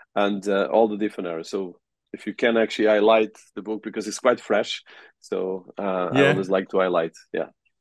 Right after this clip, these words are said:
Speaker 2: Okay, you, you, you want me to, to, to discuss about the book or give a definition of, uh, each,
Speaker 1: Well,
Speaker 2: each
Speaker 1: let's start first for the book, and then we can go through
Speaker 2: Okay.
Speaker 1: this, this area.
Speaker 2: Okay, okay,
Speaker 1: Yeah.
Speaker 2: no problem.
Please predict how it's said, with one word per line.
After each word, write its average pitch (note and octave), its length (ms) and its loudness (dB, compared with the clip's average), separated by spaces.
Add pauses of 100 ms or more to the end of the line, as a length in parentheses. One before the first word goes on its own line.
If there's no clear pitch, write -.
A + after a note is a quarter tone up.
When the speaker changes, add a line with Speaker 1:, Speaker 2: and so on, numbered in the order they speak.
(420)
Speaker 2:
Okay, D3+ 220 2
you, D#3 140 2
you, D3 180 -2
you D#3 220 0
want F3+ 140 2
me F#3+ 100 2
to, E3 200 -8
to, D3+ 300 -14
to - 160 -12
discuss E3+ 340 -2
about E3+ 240 4
the E3+ 80 0
book G3 240 2
or D3+ 100 4
give C#3+ 200 0
a D3 40 0
definition D#3 560 -2
of, D3+ 240 -4
uh, C#3 360 -4
each, - 360 -4
Speaker 1:
Well, D3 140 6
Speaker 2:
each D#3 60 6
Speaker 1:
let's E3 140 4
start E3+ 200 6
first D#3 320 0
for C#3+ 140 -4
the C3 80 -10
book, A#2+ 300 -10
and G#2+ 100 -12
then A2 120 -10
we G#2 80 -10
can G2+ 200 -12
go G2 140 -4
through - 180 -8
Speaker 2:
Okay. C3 160 2
Speaker 1:
this, - 160 -12
this F#2 200 -10
area. F2+ 160 -4
Speaker 2:
Okay, D#3+ 140 2
okay, D3+ 100 4
Speaker 1:
Yeah. D3 60 6
Speaker 2:
no D#3 100 6
problem. C#3 320 0